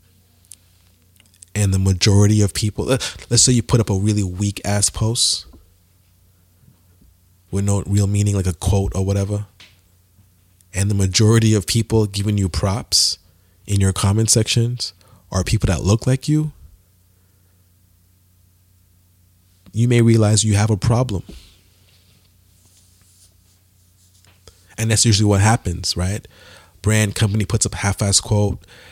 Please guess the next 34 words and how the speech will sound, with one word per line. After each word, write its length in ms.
Everyone 240
in 60
the 60
comments 520
who 140
are, 160
who 80
look 220
like 260
non-black, 600
who 100
are 40
mostly 280
white, 360
are 60
like, 220
"Oh 240
man, 500
I 100
love 280
what 100
you 140
do, 200
man. 480
It's 200
amazing. 720
Keep, 200
keep 240
up 160
the 60
good 140
work. 480
Ah, 300
hearts." 680